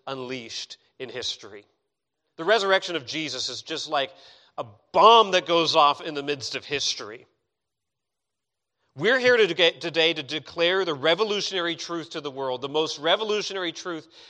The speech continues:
that has ever entered this world, that someone has defeated death, someone has silenced death,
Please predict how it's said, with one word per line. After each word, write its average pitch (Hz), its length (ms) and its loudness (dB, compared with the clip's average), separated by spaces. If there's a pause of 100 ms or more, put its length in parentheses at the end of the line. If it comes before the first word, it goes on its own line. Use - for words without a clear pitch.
(140)
that 170 140 2
has 156 180 0 (140)
ever 147 440 2 (420)
entered 147 240 -2
this 127 160 -6
world, 117 240 -6
that 135 120 -6
someone 170 580 -2 (100)
has 151 380 2
defeated 139 580 -6 (180)
death, 135 300 0 (140)
someone 180 480 0
has 143 180 -4
silenced 151 640 0
death, 127 260 -2